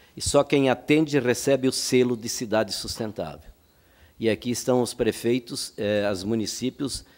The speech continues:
que já a-, aderiram à plataforma de cidades sustentáveis. O nosso grande escritor e ambientalista Leonardo Boff,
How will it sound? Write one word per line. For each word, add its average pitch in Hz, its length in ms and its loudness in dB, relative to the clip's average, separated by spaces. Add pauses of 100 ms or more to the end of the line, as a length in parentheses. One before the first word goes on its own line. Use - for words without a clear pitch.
(180)
que 101 140 -6
já 104 420 -2
a-, 98 500 -2
aderiram 117 760 2 (500)
à 92 100 -8
plataforma 110 720 -2
de 104 60 -14
cidades 95 400 -6
sustentáveis. 80 760 -10 (480)
O 101 80 -8
nosso 117 320 -2
grande 120 280 0
escritor 107 840 0 (160)
e 87 560 -6
ambientalista 95 1040 -4
Leonardo 95 540 -4
Boff, 117 420 -2